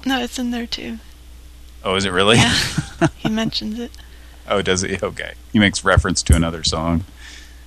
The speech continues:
Speaker 2: That's
Speaker 1: I
Speaker 2: a
Speaker 1: don't know. He
Speaker 2: oh.
Speaker 1: just works the, the something about fat bottom girls into it.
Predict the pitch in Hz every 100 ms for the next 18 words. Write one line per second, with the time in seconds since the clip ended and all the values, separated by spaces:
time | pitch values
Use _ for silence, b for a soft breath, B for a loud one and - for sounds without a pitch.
0 | B - - - 202 214 208 208 208 -
1 | 226 226 - 214 214 - - - 208 202
2 | - 202 190 - - - - - - 208
3 | 202 202 202 - - 190 208 196 196 196
4 | 190 196 190 208 214 214 233 240